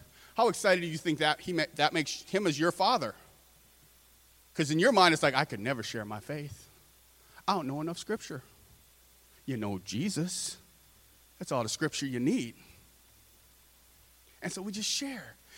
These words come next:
and we have fun. I'm not asking anybody who's watching online, who's listening during the week to this, or who's here this morning to make a decision today to follow Jesus. I'm truly not. 'Cause I want you to know who Jesus is.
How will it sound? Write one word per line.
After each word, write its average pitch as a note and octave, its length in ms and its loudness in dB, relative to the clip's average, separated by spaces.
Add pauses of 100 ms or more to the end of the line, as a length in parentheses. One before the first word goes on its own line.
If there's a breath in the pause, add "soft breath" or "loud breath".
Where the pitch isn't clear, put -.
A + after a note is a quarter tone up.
(120 loud breath)
and F#3+ 80 -2
we G#3 100 2
have G3 140 -4
fun. D#3 460 -4 (960 loud breath)
I'm C4+ 120 2
not D4+ 240 0
asking A3+ 440 -6 (160)
anybody F3+ 500 2
who's D3+ 220 -6
watching A3 360 -2
online, G3+ 460 0
who's D#3+ 220 -2
listening G3+ 580 2
during G3+ 220 2
the F#3 80 2
week G3+ 220 -2
to A3 100 -4
this, G#3 200 2
or F3 120 2
who's F3 180 -2
here A3+ 180 0
this G#3 200 -4
morning G#3 240 0 (240 loud breath)
to G#3 100 2
make A#3 220 2
a A3+ 40 -2
decision F#3+ 500 -2
today F3 260 2
to D#3+ 60 0
follow E3 280 2
Jesus. C#3+ 380 -4
I'm E3 120 4
truly G#3+ 360 0
not. F3+ 340 4 (1300 soft breath)
'Cause G3 120 0
I A3+ 60 8
want B3 360 4
you G#3+ 60 0
to G3 100 4
know G3 240 8
who F3+ 160 2
Jesus F3 440 0
is. E3+ 500 2